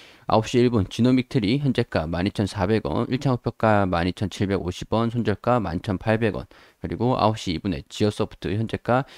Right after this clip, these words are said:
이만 천육백 원, 일차 목표가 이만 이천이백오십 원, 손절가 이만 사백 원으로 대응하시라고 세 종목 추천드렸습니다.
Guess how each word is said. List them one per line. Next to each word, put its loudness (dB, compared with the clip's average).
이만 2
천육백 -2
원, 0
일차 0
목표가 -2
이만 0
이천이백오십 -4
원, 2
손절가 -2
이만 0
사백 -2
원으로 -2
대응하시라고 -6
세 -18
종목 -2
추천드렸습니다. -6